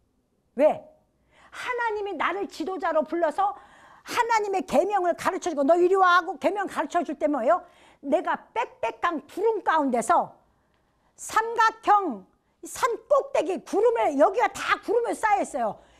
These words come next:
꼭대기를 삐져나와야 하나님을 만나요.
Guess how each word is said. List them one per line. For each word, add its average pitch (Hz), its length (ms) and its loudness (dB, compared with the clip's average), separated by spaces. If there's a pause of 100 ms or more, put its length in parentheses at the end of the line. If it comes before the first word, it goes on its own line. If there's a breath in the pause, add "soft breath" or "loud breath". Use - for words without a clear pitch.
(200 soft breath)
꼭대기를 427 580 2
삐져나와야 415 640 2
하나님을 311 420 -4
만나요. 160 760 -20